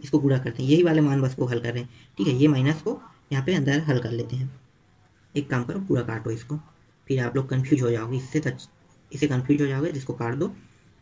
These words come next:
अब हम लोग यहाँ से फिर लिखते हैं टू एक्स सिक्स प्लस चौदह एक्स का फ़ोर घात plus six x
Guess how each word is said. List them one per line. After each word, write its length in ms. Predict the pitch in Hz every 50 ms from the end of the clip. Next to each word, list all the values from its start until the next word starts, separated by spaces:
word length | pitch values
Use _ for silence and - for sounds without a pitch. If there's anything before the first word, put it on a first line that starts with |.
| _ -
अब 100 | - 139
हम 160 | 139 143 139
लोग 160 | 143 151 151 131
यहाँ 200 | 127 131 131 131
से 100 | 151 156
फिर 200 | 151 - 147 135
लिखते 240 | 139 139 135 - 156
हैं 140 | 165 160 151 - -
टू 160 | 143 135 139 135
एक्स 260 | 123 120 - - - -
सिक्स 340 | - 151 156 156 - - 196 196 190 - - - - _ -
प्लस 220 | 131 127 127 127 -
चौदह 520 | - - 120 113 117 123 139 147 190 196 196 190 - 175 214 233 247 254 233 -
एक्स 220 | 135 143 143 - - 160 151
का 160 | - 160 151
फ़ोर 240 | 143 - 123 123 131
घात 280 | 147 156 160 156 - -
plus 240 | 127 123 139 147 - -
six 300 | - - 151 147 151 - -
x 220 | 131 127 127 -